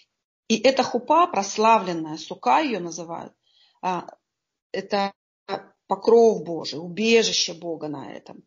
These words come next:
под присутствием Бога. И мы с вами почти все знаем девяностый псалом наизусть, и это тоже о Суккоте.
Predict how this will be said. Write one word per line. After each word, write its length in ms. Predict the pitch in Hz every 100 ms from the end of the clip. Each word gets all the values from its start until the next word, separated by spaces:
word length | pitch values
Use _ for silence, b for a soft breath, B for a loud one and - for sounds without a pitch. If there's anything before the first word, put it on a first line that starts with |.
| _ -
под 180 | 214 214
присутствием 920 | 226 220 - 254 247 - - 170 170
Бога. 260 | 175 160 -
И 240 | 214 220 _ -
мы 100 | 254
с 120 | -
вами 460 | 294 302 294 285 B B B B
почти 380 | 262 - - 359
все 440 | - - 311 247
знаем 360 | 190 190 175 165
девяностый 480 | 185 196 190 - 185
псалом 400 | - 185 185 165
наизусть, 680 | 170 190 202 311 349 - -
и 60 |
это 200 | 220 226
тоже 320 | 262 494 523 427
о 40 |
Суккоте. 1080 | - 294 _ _ _ - 302 269 214 151